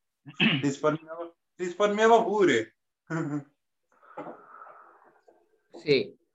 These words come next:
Speaker 2: eh, ragazzi, le scelte dirigenziali di cui poi naturalmente parleremo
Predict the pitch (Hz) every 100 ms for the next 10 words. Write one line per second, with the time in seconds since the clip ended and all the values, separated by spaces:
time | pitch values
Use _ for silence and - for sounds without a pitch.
0 | 147 127 123 123 107 104 117 117 117 117
1 | 110 117 - 127 123 127 123 123 127 127
2 | 123 120 - 127 127 120 113 123 120 -
3 | 120 117 107 - 110 110 120 117 120 117
4 | 110 117 117 131 120 104